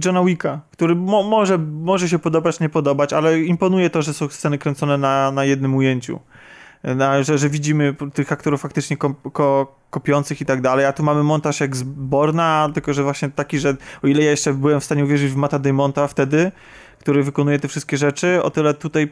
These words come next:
jakoś tak, no, wie-, znaczy inaczej, jak tego, jak, jak, jak być może wam to nie będzie przeszkadzało, ja mówię tylko, co mi przeszkadzało po prostu. A druga sprawa jest to,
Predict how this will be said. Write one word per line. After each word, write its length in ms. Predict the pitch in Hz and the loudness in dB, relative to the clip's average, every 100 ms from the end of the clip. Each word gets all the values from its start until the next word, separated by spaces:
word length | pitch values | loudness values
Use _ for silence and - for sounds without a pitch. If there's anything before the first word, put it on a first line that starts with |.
| - - 117 | -8 -12 -4
jakoś 360 | 156 170 160 | -2 -2 -4
tak, 380 | - 156 151 - - | -2 -4 -4 -16 -4
no, 140 | 175 - - - - - | -4 -4 -14 -20 -16 -4
wie-, 180 | 160 233 | 0 0
znaczy 200 | 233 247 | 0 -2
inaczej, 380 | 247 254 247 208 | 0 2 2 -2
jak 80 | |
tego, 200 | - 208 | -2 0
jak, 200 | 214 196 | 0 -2
jak, 180 | 196 - | -4 -4
jak 240 | 190 185 185 | -2 -2 -2
być 140 | 214 | 0
może 160 | 233 240 | 0 2
wam 120 | 247 | 2
to 60 | |
nie 100 | 247 | 0
będzie 140 | 233 226 | 0 -2
przeszkadzało, 460 | - 233 208 180 | -4 -2 2 4
ja 80 | 165 | 4
mówię 160 | 175 170 | 2 0
tylko, 200 | 170 175 | -4 -4
co 160 | - | 2
mi 160 | 190 180 | 2 2
przeszkadzało 560 | 151 131 131 131 117 - | 0 -4 0 2 2 0
po 160 | - | -8
prostu. 300 | 160 110 - - | -10 -10 -12 -4
A 100 | 143 | 0
druga 220 | 220 262 | 2 0
sprawa 280 | - 190 160 | 0 2 2
jest 180 | 151 - | 0 0
to, 200 | 127 | 0